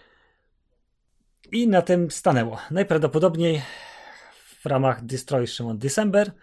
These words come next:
Potem jak już wyjdzie nasze wideo o Stanleyu, żeby nie uprzedzać faktów,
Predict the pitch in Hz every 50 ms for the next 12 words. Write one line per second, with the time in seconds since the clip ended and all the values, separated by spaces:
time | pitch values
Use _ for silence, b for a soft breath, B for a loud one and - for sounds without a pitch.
0 | B B B B B B - 170 - 170 147 135 - - 120 113 147 233 226 151
1 | 143 131 127 123 - 139 123 127 120 127 113 113 107 110 - - 127 - - -
2 | 139 131 120 113 117 107 101 117 120 123 127 120 120 117 - - 127 107 - 113
3 | - - - - - _ _ - - 156 - - - 226 226 208 - - _